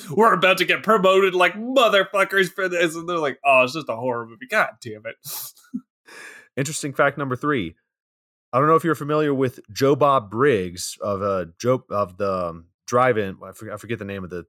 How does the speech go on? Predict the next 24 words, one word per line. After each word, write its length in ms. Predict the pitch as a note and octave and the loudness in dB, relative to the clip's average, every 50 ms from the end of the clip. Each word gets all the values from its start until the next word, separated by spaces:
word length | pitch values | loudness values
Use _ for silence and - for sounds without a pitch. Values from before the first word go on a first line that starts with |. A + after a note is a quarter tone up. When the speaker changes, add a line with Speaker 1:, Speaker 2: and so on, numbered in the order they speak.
| _ _ | _ _
Speaker 2:
series, 400 | - - A2+ G2+ F#2 F2 F2 - | -10 -8 -6 -4 -4 -6 -6 -8
but 120 | _ G#2 | _ -4
he 80 | A#2 E3+ | 0 2
has 160 | F3 D#3+ C#3+ | 2 2 2
a 60 | A#2+ | 0
cameo 480 | A#2 - - C3+ B2+ A#2+ A#2+ A#2 A2+ A2 | -6 -6 -6 -4 -4 -2 -4 -4 -4 -4
in 80 | G#2+ G#2 | -6 -8
a 40 | F#2 | -8
deleted 520 | E2+ G2+ G2 F#2+ A2+ A2+ A2 G2+ F#2 D#2 - | -8 -10 -8 -6 -6 -6 -6 -8 -10 -10 -12
scene 340 | - - - B2+ B2 A#2+ | -12 -8 -6 -6 -4 -4
of 100 | G2+ F2 D#2+ | -6 -8 -8
this 240 | F#2 F2+ - - - | -10 -10 -10 -10 -8
movie. 500 | F#2+ A2 G#2+ G2 D#2 D2+ C#2 D2+ D#2 _ _ _ _ _ _ _ _ | -6 -6 -6 -6 -8 -12 -16 -18 -18 _ _ _ _ _ _ _ _
And 60 | A#2+ | -4
there's 140 | C#3 C#3+ D#3 | -2 0 2
actually, 260 | D#3+ F3 - - F3+ | 0 0 0 0 2
like, 180 | D#3+ C#3+ B2+ - | 2 2 2 2
a, 140 | A2+ G#2 F#2+ _ _ _ _ _ _ _ | -2 -2 -4 _ _ _ _ _ _ _
a 60 | - G2+ | -8 -2
lot 240 | G#2+ A#2+ B2 B2 | 0 2 2 2
of 180 | A#2 G#2 F2+ G2+ G#2 _ _ _ | 0 -2 -6 -12 -20 _ _ _
deleted 520 | - A#2 G#2 G2 A#2+ B2 B2 A2+ G#2+ F2+ | -6 -6 -4 -2 -2 -2 -2 -4 -4 -6
scenes 420 | - - - A2+ A2 A2 A2 G2 - | -8 -10 -8 -8 -8 -8 -8 -10 -10
throughout. 480 | - G#2+ F#2+ F#2 F#2 G2 A2 B2 C3+ | -8 -6 -2 -2 0 0 0 0 -2